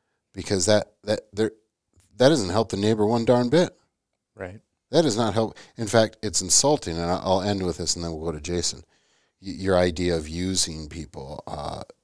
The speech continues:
Speaker 1: uh, I, I played with that a little bit, that if I help a little old lady across the street to get, uh, so that I can get into heaven, um, first of all, the little old lady gets across the street.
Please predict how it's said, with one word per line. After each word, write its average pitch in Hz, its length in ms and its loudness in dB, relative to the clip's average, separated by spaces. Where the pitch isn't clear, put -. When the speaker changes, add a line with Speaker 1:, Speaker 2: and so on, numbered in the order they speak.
Speaker 1:
uh, - 160 -12
I, - 80 -4
I 87 300 -4
played 104 280 0
with 90 160 -4
that 80 180 -6
a 85 40 -4
little 80 240 -6
bit, 80 320 -12
that 78 260 -10
if - 320 -4
I 110 60 8
help 131 260 4
a 113 40 2
little 101 280 2
old 87 180 0
lady 85 260 0
across 78 380 -2
the - 60 -2
street - 380 -2
to 80 100 -12
get, 80 340 -6
uh, 78 320 -12
so - 180 -4
that 85 140 -2
I 85 80 0
can 82 180 -8
get 78 160 -6
into 76 220 -12
heaven, 78 400 -6
um, 85 380 -2
first - 360 2
of 87 80 -6
all, 82 280 0
the 104 100 -2
little 117 200 8
old 92 200 4
lady 87 200 2
gets 82 200 -4
across - 300 -2
the - 60 0
street. - 280 -2